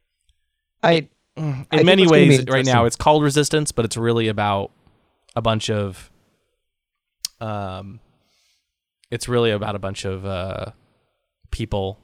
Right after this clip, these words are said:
Speaker 2: that have nothing to do with the Resistance right now, aside from the fact that Kaz is a spy on a, on a mission, right? We're not
Speaker 1: Mm-hmm.
Speaker 2: really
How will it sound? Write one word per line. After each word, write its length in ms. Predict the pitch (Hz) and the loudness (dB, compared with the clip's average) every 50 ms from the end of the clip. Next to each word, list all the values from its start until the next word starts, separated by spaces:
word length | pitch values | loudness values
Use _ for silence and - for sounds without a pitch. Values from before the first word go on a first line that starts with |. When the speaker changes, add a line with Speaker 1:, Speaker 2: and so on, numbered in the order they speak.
| _ _ - | _ _ -12
Speaker 2:
that 80 | 113 | -10
have 140 | - 110 107 | -6 -2 2
nothing 260 | 135 220 254 208 160 | 4 4 4 4 2
to 40 | 135 | 2
do 60 | 131 120 | 2 2
with 80 | 107 | 0
the 60 | - 98 | -2 -6
Resistance 360 | 101 104 95 - 107 107 - | -10 -10 -12 -12 -12 -12 -10
right 120 | 101 101 92 | -10 -10 -10
now, 180 | 104 92 90 110 | -10 -10 -8 -6
aside 280 | 107 - 143 123 120 | -2 0 0 0 0
from 260 | - 117 110 107 117 - _ _ _ _ _ _ | -2 -6 -8 -8 -10 -14 _ _ _ _ _ _
the 60 | - - | -6 -4
fact 180 | 127 117 - | -2 -2 -2
that 100 | - 104 | -4 -8
Kaz 300 | - - 113 110 110 107 | -6 -4 -2 -2 -2 -2
is 180 | - - 110 104 | -4 -6 -6 -6
a 80 | 101 95 | -4 -4
spy 560 | - - - - 113 110 104 98 95 95 98 | -4 -4 0 0 0 0 0 0 -2 -6 -8
on 180 | - 104 104 98 | -8 -8 -8 -8
a, 140 | 98 92 - _ _ _ _ _ _ _ _ _ _ _ _ _ _ _ _ - | -8 -10 -12 _ _ _ _ _ _ _ _ _ _ _ _ _ _ _ _ -2
on 140 | 123 120 110 | 0 2 2
a 40 | 104 | 2
mission, 460 | 104 104 104 - - 98 95 95 104 _ _ _ _ - | 0 -2 -4 -4 -6 -8 -10 -12 -14 _ _ _ _ -12
right? 260 | 107 98 98 104 - _ _ _ _ _ _ _ _ _ _ _ - | -10 -8 -8 -10 -12 _ _ _ _ _ _ _ _ _ _ _ 0
We're 80 | 127 131 | 4 6
not 80 | 143 139 | 6 6
Speaker 1:
Mm-hmm. 80 | 139 | 8
Speaker 2:
really 360 | 143 139 - - 117 113 117 | 8 6 6 4 2 -2 -8